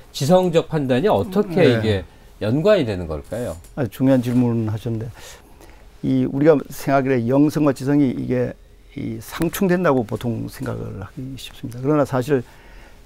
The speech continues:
Speaker 2: 이 영성은 이 지성을, 지성과 이제 엇나가는 게 아니라 그것을 초월하는 거예요. 영어로 해서, 어, 이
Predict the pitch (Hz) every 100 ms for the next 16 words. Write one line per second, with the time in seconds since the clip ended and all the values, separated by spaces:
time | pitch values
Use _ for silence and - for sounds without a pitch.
0 | - - 127 117 120 113 131 131 139 151
1 | 143 151 151 156 117 - - - 139 117
2 | - 127 147 147 147 139 139 131 131 131
3 | 143 151 - - - - 143 147 143 135
4 | - 139 127 123 123 - 135 147 143 156
5 | 160 123 117 104 127 - - - - -
6 | - 143 139 107 - - - 196 190 127
7 | 110 104 110 - - - - - - 127
8 | 139 160 143 147 120 - - - - -
9 | - - - - 123 123 127 127 127 127
10 | - - - - - - 60 58 58 -